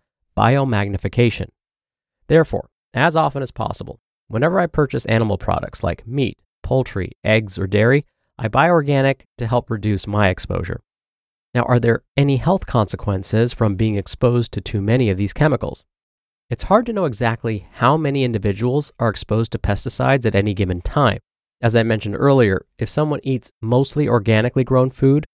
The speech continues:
they probably have fewer pesticide residues in their body when compared with someone who eats food that's more conventionally grown. Unfortunately, there is no way to avoid all pesticides. Even if you were perfect and made sure to purchase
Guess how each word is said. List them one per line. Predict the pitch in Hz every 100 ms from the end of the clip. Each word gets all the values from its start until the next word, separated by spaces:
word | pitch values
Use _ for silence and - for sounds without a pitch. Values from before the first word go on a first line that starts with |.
| _
they | 120
probably | 117 135 117 107 107
have | 98 92
fewer | - 110 107
pesticide | - 95 - - 95
residues | 92 160 160 147 143
in | 120
their | 110
body | 117 160 120 117 - _
when | - 120
compared | 107 110 104
with | 101
someone | - 98 92
who | 98
eats | 95 -
food | 101 98 95 _ _ -
that's | 101 -
more | 104 92
conventionally | 107 98 120 120 107 92
grown. | 90 90 - 87 _ _ _ _ _ _ -
Unfortunately, | 113 147 147 151 107 135 131 _ _ _ _ -
there | 123 -
is | 160 165
no | 156 147
way | 131 170 147 117 113 _ -
to | 117
avoid | 107 104 101 -
all | 107 98
pesticides. | - 90 - - 87 - _ _ _ _ -
Even | 180 196
if | -
you | 147
were | 117
perfect | - 110 98 - - - _ _
and | 110 107
made | 143
sure | 143 143
to |
purchase | 131 139 127 117 98